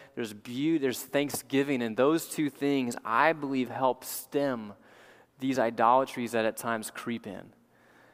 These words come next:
And so I just share these things with you. Again, I'm on this journey too.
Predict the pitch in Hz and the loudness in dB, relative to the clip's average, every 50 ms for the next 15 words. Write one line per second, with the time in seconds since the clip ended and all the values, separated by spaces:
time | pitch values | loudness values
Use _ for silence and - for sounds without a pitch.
0 | _ _ _ _ _ _ _ _ _ _ _ _ _ - - 123 - - 147 139 | _ _ _ _ _ _ _ _ _ _ _ _ _ -8 -6 -2 2 4 6 8
1 | 143 143 156 160 151 - - - 160 165 170 156 156 156 131 - - 151 143 139 | 8 8 6 4 2 0 2 4 4 6 6 4 2 0 0 -2 -2 -2 -2 -2
2 | 135 127 117 123 123 127 127 123 120 135 143 143 139 127 - - - - 117 123 | -4 -4 -4 -4 -2 0 0 0 0 0 0 0 -2 -4 -8 -10 -6 -2 0 2
3 | 139 151 151 147 143 135 123 - 127 135 135 135 120 117 - - 139 139 131 120 | 2 4 2 2 2 -2 -4 -4 -4 -2 -2 -2 -4 -6 -6 -4 -4 -2 -2 -2
4 | 110 101 | -4 -8